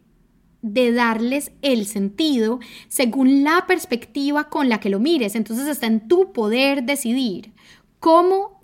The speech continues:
quiero ver este sentimiento o esto que me está pasando, con qué ojos lo voy a ver.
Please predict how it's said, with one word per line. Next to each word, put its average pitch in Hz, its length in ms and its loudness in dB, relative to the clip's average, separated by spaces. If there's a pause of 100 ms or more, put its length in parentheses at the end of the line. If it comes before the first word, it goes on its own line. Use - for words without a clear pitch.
(140)
quiero 311 640 -2
ver 262 580 0
este 302 260 0
sentimiento 226 760 -2
o 208 240 -6
esto 294 260 -4
que 277 100 -4
me 233 60 -2
está 208 180 -6
pasando, 208 420 -4
con 233 180 -2
qué 233 160 -4
ojos 277 240 -2
lo 247 100 -4
voy 208 160 -2
a 226 100 0
ver. 202 240 -6